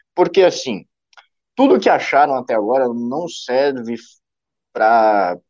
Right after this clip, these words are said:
sabe, chegar no Flavinho, fazer ele, ele se complicar ali, principalmente porque ele é filho do presidente e ele consegue foro privilegiado mesmo sem ten-, sem ser mais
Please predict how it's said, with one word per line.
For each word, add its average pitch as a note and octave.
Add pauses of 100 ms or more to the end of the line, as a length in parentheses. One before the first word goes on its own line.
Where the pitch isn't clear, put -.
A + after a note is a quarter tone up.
(260)
sabe, G#2
chegar A2
no A#2+
Flavinho, A2
fazer G#2
ele, A2 (720)
ele G2
se G#2
complicar A#2+
ali, G#2 (600)
principalmente A#2
porque - (160)
ele A2+
é A2
filho A2+
do A#2
presidente C3+
e D#3
ele D3
consegue D3+
foro D3
privilegiado C3+
mesmo C#3
sem D#3+
ten-, D#3
sem -
ser D3+
mais B2+